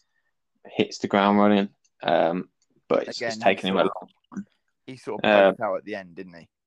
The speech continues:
Speaker 1: Yeah, a-, a-, and only a little bit as well. Um,
Speaker 2: Yeah, not, like, not as much as, uh, <laughs> Thiago,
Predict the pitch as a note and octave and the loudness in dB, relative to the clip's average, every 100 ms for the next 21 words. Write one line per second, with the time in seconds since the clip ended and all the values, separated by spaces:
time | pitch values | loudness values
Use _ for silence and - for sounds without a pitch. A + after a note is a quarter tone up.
0 | _ _ _ A2+ G#2+ F#2+ G2 _ - G#2 | _ _ _ 4 6 6 4 _ -4 -2
1 | - G2 - G#2 G#2 - A2+ G2+ G2+ G#2+ | 0 0 0 -2 0 0 2 2 4 2
2 | - - F#2 - F2+ F#2 F2 - _ _ | 0 -4 -4 -4 -4 -2 0 -2 _ _
3 | F2+ F#2+ F#2 F#2+ - G#2+ D2+ F2 E2+ _ | -2 0 -2 -6 -10 -10 -10 -14 -18 _
4 | F#2 C2+ - C2 - - - - _ F#2 | -14 -14 -14 -20 -20 -20 -18 -20 _ -18
5 | _ _ _ - F2+ E2+ E2 | _ _ _ -8 -4 -4 -6